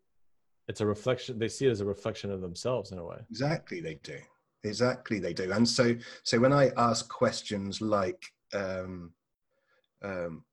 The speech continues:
Speaker 2: "Are you playing it safe, or could you be more niche?" Right? Sometimes people can be a little bit affronted by these questions, and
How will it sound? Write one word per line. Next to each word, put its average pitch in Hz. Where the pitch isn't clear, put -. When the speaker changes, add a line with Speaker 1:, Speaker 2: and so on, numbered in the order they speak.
Speaker 2:
"Are 107
you 104
playing 98
it 95
safe, 95
or 90
could -
you 92
be 92
more 90
niche?" -
Right? 78
Sometimes 101
people 113
can 113
be 117
a 113
little 123
bit -
affronted 180
by -
these -
questions, -
and 101